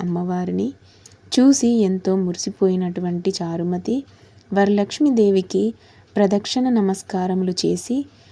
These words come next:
"నమస్తే సర్వలోకానం జనన్యే పుణ్యమూర్తాయే శరణ్వేత్ర జగంది విష్ణువాత్స సరళాయే" అంటూ అనేక విధాలుగా తల్లిని స్తోత్రం చేస్తుంది.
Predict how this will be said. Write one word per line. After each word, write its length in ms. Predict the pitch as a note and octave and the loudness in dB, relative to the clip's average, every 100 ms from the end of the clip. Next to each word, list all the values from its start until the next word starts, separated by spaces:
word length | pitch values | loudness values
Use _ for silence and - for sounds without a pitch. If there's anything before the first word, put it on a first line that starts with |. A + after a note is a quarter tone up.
| - - | -20 -4
"నమస్తే 640 | G3+ G#3+ A#3 - - G#3 G#3+ - | 2 4 2 0 2 2 0 -6
సర్వలోకానం 1120 | - F3+ F3+ F#3 F3+ F3+ - F3+ F3+ F3+ G#3+ - | -6 -4 -2 0 0 -2 -4 -2 -2 -4 -6 -8
జనన్యే 580 | G3 F3+ F3+ F#3 F3+ F#3+ - - - _ - | -4 -2 0 0 0 -2 -6 -18 -20 _ 2
పుణ్యమూర్తాయే 1080 | A3 A3 A#3 G3 F#3 - G3+ F#3 F3+ F3+ G#3+ _ - - | 4 6 4 2 0 -2 -4 0 0 -2 -4 _ -20 -12
శరణ్వేత్ర 880 | - - A3 B3 C#4 A#3 G#3 - G3+ | -6 2 4 4 4 4 2 2 0
జగంది 640 | G3 F#3 F#3 F#3+ G#3+ G3+ G3 | 2 0 2 2 2 2 2
విష్ణువాత్స 800 | G3 F#3+ - G3+ F#3 F#3 - - G3+ G#3 - - - - - | 0 0 0 0 0 -2 -2 -2 -2 -4 -10 -20 -20 -20 -16
సరళాయే" 880 | - A3+ A3 B3+ B3 G#3 G3 F#3+ A3 - - - - - | -2 2 4 4 4 4 4 2 0 -6 -20 -20 -10 -2
అంటూ 460 | F#3+ F#3 A3 C4 A#3 - - - - | 0 4 4 4 -2 -14 -20 -18 0
అనేక 380 | A3+ C4 C#4 - | 4 6 6 6
విధాలుగా 640 | A3 G#3+ G3 G3+ G3 G3 | 4 4 4 4 4 4
తల్లిని 440 | G3 G3 F#3 F#3+ F#3+ | 2 2 2 2 0
స్తోత్రం 520 | - F#3+ F#3 F#3 F#3 | 2 0 2 0 0
చేస్తుంది. 680 | F#3 F#3 - F#3 F#3 F3+ | 2 0 2 0 2 2